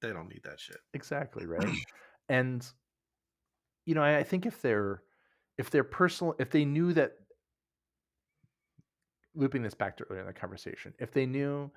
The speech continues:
Speaker 2: that the money that they accumulated only actually got to be able to s-, be spent over those four thousand weeks,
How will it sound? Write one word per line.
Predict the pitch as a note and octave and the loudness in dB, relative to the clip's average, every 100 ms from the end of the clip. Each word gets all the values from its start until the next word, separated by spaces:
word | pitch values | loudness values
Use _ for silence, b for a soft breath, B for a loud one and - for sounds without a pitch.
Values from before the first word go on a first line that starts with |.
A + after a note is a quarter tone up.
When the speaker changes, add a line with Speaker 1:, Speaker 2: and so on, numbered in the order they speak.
| b b _ | b b _
Speaker 2:
that | - - | -12 -8
the | |
money | G2+ G#2+ A2+ B2 | -6 -4 -4 -4
that | B2 A#2+ | -4 -4
they | A#2 | -4
accumulated | A2 - G#2 F#2 E2+ F2 - F#2 - - _ _ _ _ _ _ | -4 -8 -10 -8 -8 -10 -10 -12 -16 -20 _ _ _ _ _ _
only | A#2 A#2 A#2+ B2 B2 | 0 2 0 -4 -4
actually | G#2+ G2+ - G#2+ | -2 -2 -2 -6
got | G#2 F#2 | -6 -6
to | F#2 | -8
be | F#2 | -8
able | F2+ - | -8 -8
to | F2 | -16
s-, | - - - | -16 -18 -10
be | G2 | -10
spent | F2+ - F2 E2+ - | -10 -8 -8 -8 -10
over | F#2 F#2+ | -8 -6
those | F2+ F2+ F2+ | -6 -6 -8
four | - F#2+ | -4 -4
thousand | - F#2+ F2 F2+ E2 | -2 -4 -6 -10 -14
weeks, | E2+ - - - | -16 -18 -20 -20